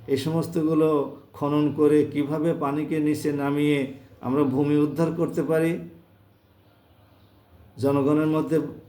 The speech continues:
যারা জমি হারিয়েছে তাদের মধ্যে বন্টন করতে পারি,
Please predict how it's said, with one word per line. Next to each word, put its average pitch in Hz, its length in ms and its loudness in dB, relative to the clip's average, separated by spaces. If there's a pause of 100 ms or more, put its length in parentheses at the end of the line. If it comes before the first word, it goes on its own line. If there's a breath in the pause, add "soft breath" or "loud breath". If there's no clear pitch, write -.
(440)
যারা 139 300 -2
জমি 143 260 2
হারিয়েছে 151 520 0
তাদের 147 320 -2
মধ্যে 156 260 -2
বন্টন 151 500 -2
করতে 160 280 -2
পারি, 160 340 0